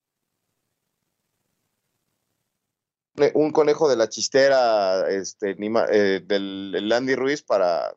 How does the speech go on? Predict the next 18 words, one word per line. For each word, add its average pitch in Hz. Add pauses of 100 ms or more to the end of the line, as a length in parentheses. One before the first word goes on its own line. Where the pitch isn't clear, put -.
digo, 113
ya 131
lo 165
hizo 165
con 139
Anthony 147
Joshua, 170 (260)
consiguió 123
la 151
victoria, 175
después 202
lamentablemente 165
no 151
pudo 160
sacar 139
el, 120
el 92
resultado 135